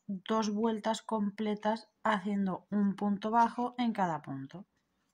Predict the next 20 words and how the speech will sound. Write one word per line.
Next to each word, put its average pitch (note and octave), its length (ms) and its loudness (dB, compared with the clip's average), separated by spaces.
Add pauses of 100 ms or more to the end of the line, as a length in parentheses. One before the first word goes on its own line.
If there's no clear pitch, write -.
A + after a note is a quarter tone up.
(120)
Hacemos F3+ 300 -4
el F3+ 120 -4
primero, B3 460 2
ponemos F3 400 -2
el E3 80 -4
marcador B3+ 680 2
y C4 120 -2
repetimos F3+ 720 -2
el G3+ 180 -2
punto G#3 380 0
bajo D3+ 460 -2 (600)
en G#3 220 4
cada G3 340 4
punto B3+ 340 4
hasta B3 200 0
terminar G#3 480 2
las G#3 300 0
dos A#3+ 160 0
siguientes C4 420 0
vueltas. D3 600 -10